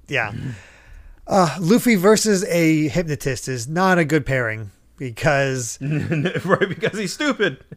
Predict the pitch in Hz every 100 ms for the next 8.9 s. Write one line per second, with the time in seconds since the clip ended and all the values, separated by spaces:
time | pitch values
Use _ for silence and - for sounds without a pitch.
0 | - - - - 208 - 175 147 - 254
1 | 277 294 294 240 - - - - - 247
2 | 247 233 226 220 208 175 190 - 185 156
3 | 156 160 165 165 160 160 - - 160 147
4 | 139 123 123 143 120 117 - - - 160
5 | 127 160 - 160 180 190 180 139 147 180
6 | - 196 190 202 120 104 98 _ _ _
7 | _ _ _ _ _ 135 131 127 117 _
8 | - 165 175 - _ - 160 160 -